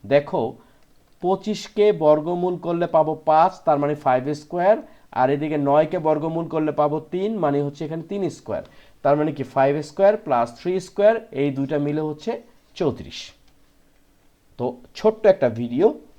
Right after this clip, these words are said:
কিন্তু এটা একটা প্র্যাকটিস করার জন্য খুব ভালো একটা ভিডিও। তোমরা এখন বিভিন্ন ধরনের অঙ্ক এরকমভাবে করার চেষ্টা করবা।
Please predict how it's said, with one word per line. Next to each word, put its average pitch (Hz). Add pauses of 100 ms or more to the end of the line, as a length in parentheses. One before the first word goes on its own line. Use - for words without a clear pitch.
কিন্তু 143
এটা 147
একটা 147
প্র্যাকটিস 185
করার 143
জন্য 127
খুব 120
ভালো 107
একটা 107
ভিডিও। 80 (480)
তোমরা 185
এখন 180
বিভিন্ন 208
ধরনের 175
অঙ্ক 156 (360)
এরকমভাবে 165
করার 139 (460)
চেষ্টা 175
করবা। 90